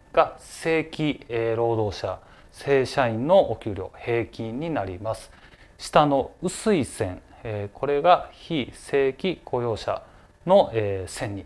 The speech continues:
なります。これね、見てもらったら分かると思うんですけれども、スタート、ここはそんなに差はないですよね。うん、正規で入っても非正規で入っても、まあ、ちょっとはね、差あるん、えー、まあ、ボーナスの差とかになるのかな、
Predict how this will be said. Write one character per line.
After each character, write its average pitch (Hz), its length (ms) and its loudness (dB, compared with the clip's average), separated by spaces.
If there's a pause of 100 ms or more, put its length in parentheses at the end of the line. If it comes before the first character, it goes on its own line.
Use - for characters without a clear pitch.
(120)
な 98 80 -14
り 98 100 -12
ま 98 160 -14
す。 - 160 -20 (380)
こ - 100 -6
れ 143 100 0
ね、 131 200 -2 (640)
見 139 100 -8
て 165 100 2
も 160 120 4
ら 135 80 8
っ - 100 -2
た 110 80 0
ら 101 40 2
分 110 120 -2
か 120 80 -2
る 110 100 -4
と 110 100 -8
思 104 160 -2
う - 20 -4
ん 95 40 -6
で 92 100 -6
す - 100 -14
け 104 100 -10
れ 98 80 -8
ど 104 100 -4
も、 104 240 -4 (360)
ス - 120 -20
タ 202 200 8
ー - 60 0
ト、 - 220 -6 (960)
こ 170 100 -4
こ - 120 2
は 156 80 8
そ 143 160 -4
ん 135 40 -2
な 135 100 0
に 127 80 -4
差 139 180 0
は 135 80 2
な 110 100 -2
い 110 40 -4
で 104 80 -6
す - 80 -14
よ 101 100 -8
ね。 120 160 -6 (460)
う 131 40 -10
ん、 117 300 -8
正 160 460 -4
規 117 220 -4
で 165 120 2
入 156 180 0
っ - 20 -16
て - 180 -10
も 175 140 -2
非 - 60 -14
正 170 240 -2
規 - 320 -8
で 156 120 0
入 151 160 -4
っ - 40 -14
て - 140 -8
も、 170 260 0 (260)
ま 165 80 -4
あ、 151 80 -8
ち - 120 -10
ょ 233 40 -8
っ 226 60 -16
と 156 100 0
は 113 80 4
ね、 104 260 -6
差 - 340 -2
あ 120 80 -2
る 127 100 -8
ん、 127 200 -8
え 117 160 -6
ー、 - 20 -6
ま 113 120 -2
あ、 104 40 -2
ボ 147 200 0
ー - 20 4
ナ 123 120 2
ス - 140 -10
の 107 100 -10
差 110 160 -4
と - 100 -10
か 110 100 -8
に 104 60 -10
な 110 60 -10
る 131 100 -10
の 120 100 -8
か 107 140 -12
な、 139 160 -2